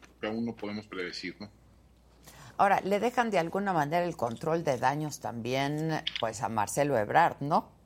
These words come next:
Speaker 1: Pues sí, le toca, ¿no? Es, es, es parte del trabajo del canciller, ¿no? Eh, enfrentar este tipo de, de tormentas, ¿no? Eh,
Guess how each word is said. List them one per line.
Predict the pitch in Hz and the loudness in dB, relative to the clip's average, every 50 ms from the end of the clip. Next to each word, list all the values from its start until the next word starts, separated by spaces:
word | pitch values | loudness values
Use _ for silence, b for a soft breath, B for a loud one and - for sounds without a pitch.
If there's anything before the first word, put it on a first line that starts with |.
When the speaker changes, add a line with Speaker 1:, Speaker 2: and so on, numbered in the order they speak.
| - _ - - - - - _ - - - - - - - - - - - - - - - | -20 _ -20 -20 -20 -20 -20 _ -20 -20 -20 -20 -20 -20 -20 -20 -20 -20 -20 -20 -20 -6 -4
Speaker 1:
Pues | - 156 | -4 0
sí, | - 233 | 0 0
le | 240 208 175 | 2 2 2
toca, | 160 - 233 247 - 170 156 | 2 2 0 2 2 0 0
¿no? | 156 170 170 | 0 0 0
Es, | 156 143 135 - 160 | 0 -2 0 -2 -2
es, | 143 - | -2 -2
es | 143 120 - - 120 - - 123 120 113 120 127 123 | -8 -10 -8 -10 -10 -6 -6 -4 -4 -2 -2 -4 -2
parte | - 131 131 131 - 135 | 0 0 0 0 0 -2
del | 127 120 110 95 - | 0 0 -2 -4 -4
trabajo | - 98 98 110 107 - - | -6 -4 -2 -2 -2 -2 -4
del | 107 104 | -4 -4
canciller, | - 107 101 - - 120 120 123 123 123 123 | -4 -6 -6 -6 -8 -6 -2 0 0 0 0
¿no? | 117 117 123 131 135 127 - | 0 -2 -2 -2 -4 -6 -8
Eh, | - 101 98 98 95 98 - - 87 - - - - - - - _ - 92 | -10 -10 -8 -8 -10 -10 -12 -14 -16 -20 -20 -18 -18 -18 -18 -20 _ -18 -14
enfrentar | 92 87 - - 92 90 90 - 101 98 | -14 -14 -12 -12 -12 -12 -8 -6 -4 -4
este | 98 - - - | -4 -6 -8 -16
tipo | 87 - - - - - 90 90 | -16 -10 -10 -10 -8 -8 -8 -6
de, | 90 90 87 85 - - b b b b b _ _ - | -6 -6 -8 -10 -12 -16 b b b b b _ _ -12
de | 87 87 | -12 -8
tormentas, | - 120 110 113 123 135 135 120 - - 117 117 120 113 - | -4 -4 -4 -2 0 -2 -2 -2 -2 -2 -4 -4 -4 -6 -8
¿no? | 104 104 113 127 123 - - - - | -8 -8 -6 -8 -8 -12 -16 -16 -10
Eh, | 101 101 98 98 98 98 95 95 95 95 | -8 -6 -4 -4 -4 -4 -6 -6 -6 -8